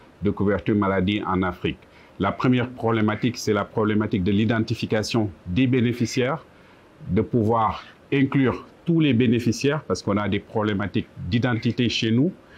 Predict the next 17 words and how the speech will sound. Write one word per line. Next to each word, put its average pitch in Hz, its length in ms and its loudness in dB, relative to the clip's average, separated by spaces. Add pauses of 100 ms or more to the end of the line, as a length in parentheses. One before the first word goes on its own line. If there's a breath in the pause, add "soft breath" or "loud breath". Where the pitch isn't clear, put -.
(220 loud breath)
et 95 80 0
le 107 100 4
sigui 120 300 2
C 117 280 0
M 113 180 2
U 156 180 2 (100)
apporte - 460 -2
justement 110 480 0
des 101 140 2
solutions 110 560 0
pour 101 260 -2
régler 117 260 0
cette - 220 -4
problématique 101 560 0
d'identification 98 800 -2
des 95 80 0
bénéficiaires 95 560 -2